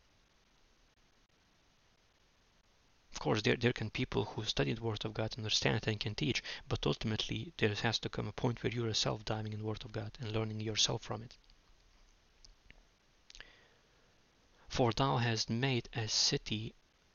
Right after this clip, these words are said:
of a city a he-, an heap, of a defense city a ruin, a palace of strangers to be no city,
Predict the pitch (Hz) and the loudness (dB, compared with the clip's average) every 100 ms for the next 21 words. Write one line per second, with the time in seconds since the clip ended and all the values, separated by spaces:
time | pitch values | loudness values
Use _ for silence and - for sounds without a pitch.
0 | _ _ 110 - 110 - - 110 107 101 | _ _ -4 0 2 2 2 0 0 -4
1 | - 107 104 156 143 117 - - - - | -4 -4 -2 -2 -4 -4 -8 -14 -14 -12
2 | - - - - - - - - - 113 | -12 -12 -18 -20 -20 -20 -4 6 6 6
3 | 110 - _ - - 107 - 147 127 - | 0 -8 _ -2 2 2 2 2 4 2
4 | - - 120 311 104 120 131 110 110 120 | 2 -2 -6 -2 0 2 2 -2 -4 -8
5 | - - - - _ _ _ _ _ - | -12 -20 -20 -20 _ _ _ _ _ -16
6 | - - - - - - 139 143 120 - | -14 -18 -20 -8 -6 0 2 2 2 2
7 | - - - 135 139 - 113 117 - - | 0 0 2 2 2 0 -2 0 -2 -4
8 | _ _ _ 127 117 113 107 120 135 - | _ _ _ 0 2 0 2 2 4 2
9 | - - 117 | 0 -6 -10